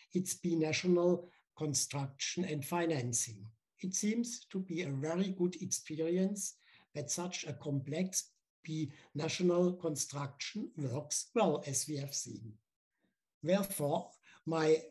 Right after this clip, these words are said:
thanks to the partners of this successful collaboration, the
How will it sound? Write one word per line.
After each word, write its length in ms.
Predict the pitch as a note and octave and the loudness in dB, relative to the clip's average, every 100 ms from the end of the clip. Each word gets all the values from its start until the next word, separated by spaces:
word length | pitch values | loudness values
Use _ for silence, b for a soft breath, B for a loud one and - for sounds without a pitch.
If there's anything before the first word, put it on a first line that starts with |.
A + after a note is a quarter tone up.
| - | -4
thanks 420 | F3 E3+ A3+ - | 2 4 4 0
to 160 | - F3+ | 2 0
the 140 | D#3+ | 2
partners 640 | - - C#3 D#3+ - G3+ F#3+ F3+ | -2 -6 -6 -4 -4 -4 -4 -4
of 120 | - | -2
this 320 | F#3 F3+ - D#4 | 2 2 2 -2
successful 840 | - E3 - D#3 - - D#3+ D#3+ B B B - | -4 -2 0 -2 -2 -2 0 0 B B B 0
collaboration, 920 | D#3+ D3 C#3+ C3+ C#3+ D3+ - G3+ F#3+ B B B - | 0 2 0 0 0 0 -2 -2 -4 B B B -2
the 180 | D#3+ | 0